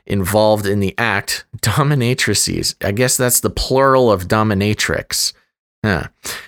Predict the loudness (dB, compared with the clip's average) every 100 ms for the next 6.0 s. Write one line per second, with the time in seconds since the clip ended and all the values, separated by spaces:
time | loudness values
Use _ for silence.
0 | _ -2 2 4 4 4 2 2 -2 0
1 | 2 2 2 -2 0 2 2 2 2 2
2 | 2 4 4 2 2 2 2 2 2 2
3 | 2 2 2 2 2 2 2 0 0 2
4 | 2 2 0 0 0 0 -2 -2 0 -2
5 | 0 0 0 0 0 0 -2 -4 -4 -6